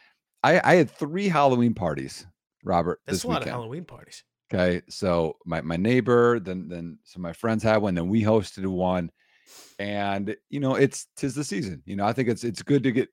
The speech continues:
Speaker 1: around people, you know, and, and, and have fun and, you know, chit chat. Are y-, are you guys doing Halloween over there?
Speaker 2: I'm, I'm sure we are. Yes, I think. But, I
Speaker 1: Okay.
Speaker 2: mean, our son is one.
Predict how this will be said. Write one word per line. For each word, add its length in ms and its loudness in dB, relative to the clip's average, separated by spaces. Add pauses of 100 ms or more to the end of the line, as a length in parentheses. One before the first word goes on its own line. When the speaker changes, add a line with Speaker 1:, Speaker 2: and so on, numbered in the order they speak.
Speaker 1:
around 320 2
people, 600 2
you 80 0
know, 140 0
and, 100 -2
and, 320 -6 (280)
and 120 -10
have 180 -6
fun 360 -2
and, 200 -4
you 80 -8
know, 300 -6 (520)
chit 200 -4
chat. 340 -2 (1300)
Are 120 4
y-, 160 2
are 100 2
you 160 4
guys 240 6
doing 220 0
Halloween 500 -2
over 220 -2
there? 260 -2 (180)
Speaker 2:
I'm, 320 -8 (120)
I'm 120 -10
sure 380 -4
we 160 -6
are. 360 -8
Yes, 500 -8 (120)
I 80 -8
think. 420 -10 (240)
But, 220 -6 (280)
I 40 -10
Speaker 1:
Okay. 20 -6
Speaker 2:
mean, 100 -4
our 80 -4
son 260 -4
is 180 -10
one. 480 -10